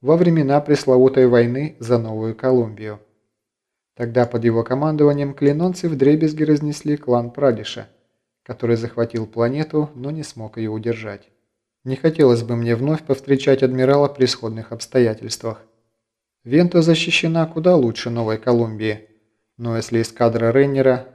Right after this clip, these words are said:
хотя бы окажется поблизости и даже не будет предпринимать никаких действий, существует нехилая вероятность, что с планеты никого не выпустят, а все частные корабли реквизируют в пользу государства.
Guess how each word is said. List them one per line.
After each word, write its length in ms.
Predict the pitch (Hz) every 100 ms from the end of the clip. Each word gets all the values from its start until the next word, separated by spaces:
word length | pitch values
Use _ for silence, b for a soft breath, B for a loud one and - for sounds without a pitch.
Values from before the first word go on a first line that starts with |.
| -
хотя 280 | 135 165 160
бы 160 | 156
окажется 640 | 147 143 - 156 151 - -
поблизости 800 | 147 151 175 127 113 - 110 - _ _ _ _
и 80 | 123
даже 280 | 127 131 135
не 100 | 135
будет 360 | 139 135 131
предпринимать 640 | 139 135 135 135 135 127 131
никаких 460 | 123 127 123 117
действий, 720 | 147 165 165 151 147 - _ _ _ _
существует 640 | - 147 160 - 196 190 165
нехилая 400 | 160 165 160 156
вероятность, 720 | 160 170 175 127 110 - _
что 220 | - 127
с 60 | 123
планеты 640 | - 143 175 170 110 104 _
никого 420 | 117 120 131 127
не 140 | 131 156
выпустят, 580 | 139 - 107 - 104 _ _ _ _ _ _
а 100 | 117
все 200 | 113 123
частные 420 | 120 120 117 117 113
корабли 480 | - 147 143 170
реквизируют 680 | 151 - 127 127 160 156 156
в 80 | -
пользу 320 | 120 107 113
государства. 800 | 117 117 131 110 104 - 107